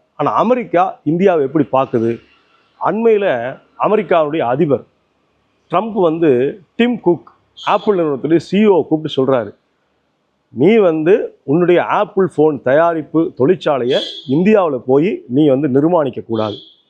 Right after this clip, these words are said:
அப்படி ஒருவேளை என் பேச்சுக்கு கட்டுப்படாம நீ போய் அங்க ஆலையை அமைச்சுன்னா, இந்தியாவிலிருந்து அமெரிக்காவுக்கு ஏற்றுமதி செய்யக்கூடிய ஒவ்வொரு iPhone-ுக்கும் நான் இருபத்தஞ்சு சதவீதம் வரி விதிக்க வேண்டியிருக்கும்" அப்படின்னு பகிரங்கமா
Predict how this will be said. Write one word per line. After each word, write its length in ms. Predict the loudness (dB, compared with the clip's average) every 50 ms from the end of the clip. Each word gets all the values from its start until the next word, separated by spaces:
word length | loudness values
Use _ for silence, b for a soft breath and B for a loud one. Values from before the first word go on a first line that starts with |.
| _ _ _ _ _ _
அப்படி 380 | _ -4 -4 -2 -2 0 0 2
ஒருவேளை 580 | 4 4 4 4 4 4 4 4 2 2 2 2
என் 220 | 0 0 -2 0
பேச்சுக்கு 540 | 2 2 2 2 2 -2 -4 -2 -2 -2 -2
கட்டுப்படாம 500 | 0 0 0 0 0 0 0 0 0 -2
நீ 120 | -2 -4
போய் 180 | -2 0 0 0
அங்க 140 | 0 0 0
ஆலையை 400 | 0 0 0 0 0 -2 -4 -4 -4
அமைச்சுன்னா, 680 | -2 -2 -2 -2 -2 -4 -4 -4 -2 -2 -4 -4 -4 -6 -8 _ _ _ _ _ _ _ _ _ _ _ _ _ _ _
இந்தியாவிலிருந்து 920 | -4 -4 -2 2 2 4 4 4 2 2 0 -2 -4 -6 -2 0 0 0
அமெரிக்காவுக்கு 640 | 0 0 -2 -4 -2 0 0 0 0 0 2 2 2
ஏற்றுமதி 560 | 2 2 0 0 0 0 2 2 2 2 2
செய்யக்கூடிய 640 | 2 0 0 0 0 -2 -2 -2 0 2 4 4 2
ஒவ்வொரு 540 | 4 2 0 0 0 0 2 2 4 4 2
iPhone-ுக்கும் 760 | 2 0 -2 -2 -2 0 0 0 0 -2 -2 0 0 0 0 -4 -8 _
நான் 260 | -4 -2 -2 -2 0
இருபத்தஞ்சு 640 | 0 2 2 4 2 2 0 -2 -4 -2 0 0
சதவீதம் 560 | 0 2 2 0 0 0 0 0 -2 -2 -2 -6 -6 -2
வரி 200 | 0 0 0 0
விதிக்க 340 | -2 -2 -4 -2 0 2 2
வேண்டியிருக்கும்" 460 | 2 2 0 0 0 -2 -2 -2 0
அப்படின்னு 220 | 0 -2 -2 -2 0
பகிரங்கமா 880 | 0 0 0 0 0 0 0 -2 -2 -2 -2 -2 -2 0 -2 -4 -4